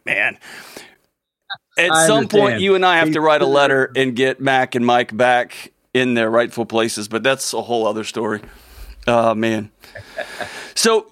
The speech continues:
Speaker 1: man, you put together this, this book was a blast to, to dig into, and from start to finish, and some of it rang so true to me just growing up in, in Texas and splitting time between the Houston area and West Texas.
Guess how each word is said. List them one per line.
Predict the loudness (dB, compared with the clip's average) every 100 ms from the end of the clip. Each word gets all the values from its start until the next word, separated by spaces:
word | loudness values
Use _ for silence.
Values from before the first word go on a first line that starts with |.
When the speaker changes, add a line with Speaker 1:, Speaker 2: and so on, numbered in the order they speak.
| _
Speaker 1:
man, | -2 0
you | -2
put | -4 -8
together | -4 0 2 2
this, | 2 -2 -4 -8 -4
this | -2
book | -2 0 0 0
was | -2
a | -2
blast | 0 2 2 0 -4 -8 -4
to, | -2 0 -2 -6 -4
to | -4
dig | -2 -2 -2
into, | -4 -2 0 0 0 -2
and | -2 0 -2
from | -2 -4
start | -4 0 2 0
to | -4
finish, | -4 -2 0 -2 -4
and | -2
some | 0
of | 0
it | -2
rang | -2 0 -2
so | -4 -2 -2
true | -2 -2 0 -2
to | -2
me | -2 -2 -2 -4
just | -6 -8
growing | -2 0 2 2
up | 0 -2 _ -4
in, | 0 2 2 0 -2 -4 -10 _
in | 0 2 0 0 -2 -6 -18 _ _ -16 -2
Texas | -2 0 -4 -6 -6 -8 -4
and | -2 -2
splitting | -4 -2 -2 0
time | 0 0
between | -2 -6 -4 -4
the |
Houston | -4 -4 0
area | 2 2 2 0
and | 0 0
West | 0 0
Texas. | -2 -2 -6 -10